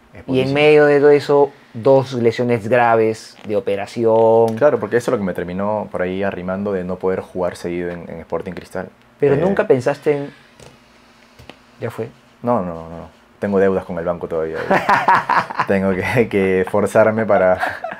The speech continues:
Speaker 1: para poder. Aparte, aparte que uno termina si-, siempre ilusionándose de alguna manera, ¿no? Creo que al final yo por ahí había perdido la, no la, no,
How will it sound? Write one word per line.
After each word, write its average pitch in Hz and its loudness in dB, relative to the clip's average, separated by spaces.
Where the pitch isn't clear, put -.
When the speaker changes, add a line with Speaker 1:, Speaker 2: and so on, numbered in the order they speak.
Speaker 1:
para 104 4
poder. 117 6
Aparte, 175 4
aparte 165 2
que 151 2
uno 147 2
termina 113 -4
si-, 98 -6
siempre 117 -2
ilusionándose 101 -4
de 90 -2
alguna 87 -8
manera, 85 -10
¿no? 85 -12
Creo 113 0
que 104 2
al 98 0
final 107 -2
yo 104 -2
por 98 0
ahí 98 0
había 98 0
perdido 95 -2
la, 87 -4
no 117 -4
la, 131 -2
no, 131 -4